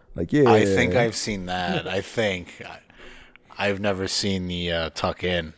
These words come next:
Speaker 2: Wow, how do you s-, ugh.
Speaker 1: Yeah.
Speaker 2: I don't even tuck in my baseball jerseys when I wear them or anything. They're untucked, bruh.
Speaker 1: Bro. Now, the right time.
Speaker 2: Yes.
Speaker 1: Talking about your fantasy team.
Speaker 2: Perfect example.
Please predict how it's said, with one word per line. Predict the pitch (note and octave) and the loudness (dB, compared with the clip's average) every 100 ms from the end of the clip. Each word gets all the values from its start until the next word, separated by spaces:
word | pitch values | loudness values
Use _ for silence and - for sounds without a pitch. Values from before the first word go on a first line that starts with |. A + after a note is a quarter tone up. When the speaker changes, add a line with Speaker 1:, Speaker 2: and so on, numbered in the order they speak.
| - | -8
Speaker 2:
Wow, | D#2 F2+ E2+ D#2 | -2 2 2 2
how | A#2+ | 2
do | C#3+ | 2
you | C3 | 0
s-, | F#2 - - D#2+ | -2 -10 -18 -12
ugh. | - - - _ _ - | -12 -12 -18 _ _ 4
Speaker 1:
Yeah. | A#2+ A#2+ E2 G#2+ | 6 6 2 2
Speaker 2:
I | B2 | 6
don't | G3+ | 8
even | F#3+ D#3+ | 6 4
tuck | D3 C#3 | 0 0
in | |
my | G#2+ E2 | 0 0
baseball | - G#2 - G#2+ F2+ | 0 0 4 2 2
jerseys | F2 F2+ E2 D#2+ | 2 -2 -4 -8
when | D#2+ | -8
I | D#2+ | -8
wear | E2 E2 | -6 -6
them | D#2+ | -6
or | D#2+ | -6
anything. | D#2+ D#2+ D#2 _ - _ _ _ _ _ _ _ _ _ | -8 -10 -16 _ -20 _ _ _ _ _ _ _ _ _
They're | A2+ C#3+ A#2+ | 2 2 4
untucked, | C#3+ B2+ - - - - _ - | 0 0 2 2 0 -20 _ -4
bruh. | F2+ E2 F#2 _ _ _ _ - - | -2 0 -2 _ _ _ _ -14 -2
Speaker 1:
Bro. | F#2 E2 _ _ - - - - - - - | 0 0 _ _ -20 -20 -20 -18 -18 -18 2
Now, | C#3 A#2 | 4 8
the | C#3+ | 8
right | F#3+ F3+ | 8 8
time. | A2 F2 - | 2 0 -2
Speaker 2:
Yes. | G#2 F2+ | -2 2
Speaker 1:
Talking | D#3+ E3+ F3+ | 2 2 0
about | F3 F3 | 2 4
your | F#3 | 2
fantasy | - F#3+ G3 - G#2 | 2 2 2 2 0
team. | - G2+ F2 D2+ - - - - - - - - - - - | 0 -2 -2 -4 -10 -4 -2 -2 -6 -14 -18 -20 -20 -20 -18
Speaker 2:
Perfect | - G#2+ F#2 F2+ | -2 0 0 -4
example. | F2 F#2 F2+ A#2+ | -2 -2 0 -2